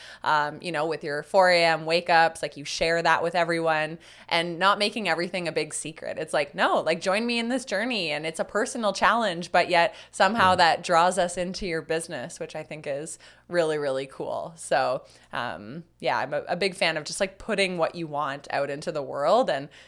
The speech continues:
Speaker 1: it's okay if you screw up or if you don't wake up at four and you wake up at six one morning, like, that's life, right?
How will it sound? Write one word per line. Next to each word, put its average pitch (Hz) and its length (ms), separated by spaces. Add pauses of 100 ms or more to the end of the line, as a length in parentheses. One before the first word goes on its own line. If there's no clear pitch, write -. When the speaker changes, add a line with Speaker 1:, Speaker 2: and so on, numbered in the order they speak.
(140)
Speaker 1:
it's 170 180
okay 165 340
if - 100
you 160 80
screw 151 280
up 107 220
or 139 120
if - 80
you 165 80
don't 151 180
wake 151 180
up 147 160
at - 140
four 196 300
and 185 120
you 175 60
wake 165 180
up 170 120
at 180 120
six - 320
one 175 220
morning, 139 380
like, 131 260 (500)
that's 156 300
life, - 380
right? - 280